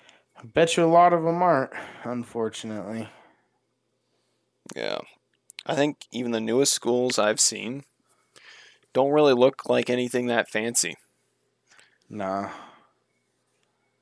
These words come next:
Speaker 2: Public education is just honestly depressing. <laughs>
Speaker 1: Huh.
Speaker 2: There's, there's nothing about it that's impressive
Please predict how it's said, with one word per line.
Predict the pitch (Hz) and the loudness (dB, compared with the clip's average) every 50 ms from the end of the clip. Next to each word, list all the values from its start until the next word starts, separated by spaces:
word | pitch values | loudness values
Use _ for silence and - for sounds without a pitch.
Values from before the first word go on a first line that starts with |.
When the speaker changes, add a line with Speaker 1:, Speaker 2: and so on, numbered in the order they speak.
| _ _ - | _ _ 0
Speaker 2:
Public | 110 117 135 139 139 | 0 2 2 0 0
education | 135 135 117 120 - - 110 110 117 - - 127 110 | 0 0 -2 -2 -2 0 2 2 2 0 -2 -4 -6
is | 85 - | -6 -6
just | - - - - - _ _ _ _ _ _ _ _ _ _ _ _ _ _ _ _ _ _ - _ _ _ _ _ _ - - - - - | -6 -6 -6 -6 -10 _ _ _ _ _ _ _ _ _ _ _ _ _ _ _ _ _ _ -20 _ _ _ _ _ _ -14 -10 -8 -8 -6
honestly | - 113 - - - | -4 -2 -2 -2 -2
depressing. | 92 - - - - - - - - - - - - - _ - | -4 -10 -12 -10 -6 -4 -2 0 0 -2 -2 -4 -8 -10 _ -10
<laughs> | 135 - - - 220 208 - - - 160 - - - _ - - - - - _ _ _ _ _ _ - | -8 -4 0 4 6 6 6 6 4 0 0 0 0 _ -20 -20 -20 -20 -20 _ _ _ _ _ _ -4
Speaker 1:
Huh. | - 160 156 160 _ _ _ _ _ _ _ _ _ _ _ _ _ _ _ _ _ _ _ _ - - - | -4 -4 -4 -4 _ _ _ _ _ _ _ _ _ _ _ _ _ _ _ _ _ _ _ _ -20 -14 -6
Speaker 2:
There's, | - 107 113 110 104 117 - - - | -4 -2 -2 -2 -2 -2 -2 0 2
there's | 127 123 120 117 - - - | 4 4 2 2 -2 -4 -4
nothing | 131 135 135 143 147 - 165 151 143 | 0 4 4 4 4 4 2 0 2
about | 123 110 107 107 110 113 | 4 6 8 8 8 6
it | 110 - | 4 2
that's | 73 76 - - | 0 -2 -2 -4
impressive | - 67 - - - 123 123 123 123 - - 127 120 120 117 117 110 - - - - | -8 -8 -10 0 6 8 10 10 10 8 4 2 2 2 0 -2 -4 -10 -12 -14 -16